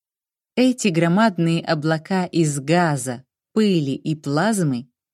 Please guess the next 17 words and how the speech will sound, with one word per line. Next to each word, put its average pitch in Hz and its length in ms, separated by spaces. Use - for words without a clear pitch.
могут 170 460
служить 165 580
либо 170 300
колыбелью 185 680
для 196 180
будущих 180 540
новорожденных 160 880
звезд, 151 600
либо 180 300
кладбищем 170 1000
для 151 280
тех 156 340
светил, 185 680
чей 262 320
жизненный 170 640
цикл 214 560
завершился. 170 920